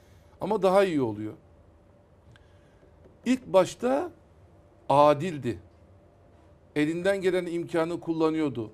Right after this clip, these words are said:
Hain değildi. Doğru yapmaya çalışıyordu. Fakat bir şeylere kendi çerçevesinde, şer'i çerçevesinde bile eline attığı bir şeyde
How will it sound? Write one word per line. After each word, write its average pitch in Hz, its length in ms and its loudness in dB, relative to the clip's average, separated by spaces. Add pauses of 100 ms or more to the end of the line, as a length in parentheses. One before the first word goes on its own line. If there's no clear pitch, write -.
(100)
Hain 156 640 0
değildi. 131 500 0 (640)
Doğru 175 260 2
yapmaya 165 460 2
çalışıyordu. 117 600 -8 (680)
Fakat 175 300 -2 (260)
bir 131 60 -10
şeylere 165 640 -2 (260)
kendi 151 380 -6
çerçevesinde, 131 760 -4
şer'i 147 480 -4
çerçevesinde 170 800 -4
bile 160 180 -2
eline 156 280 -4
attığı 160 420 -2
bir 143 60 -8
şeyde 165 440 -6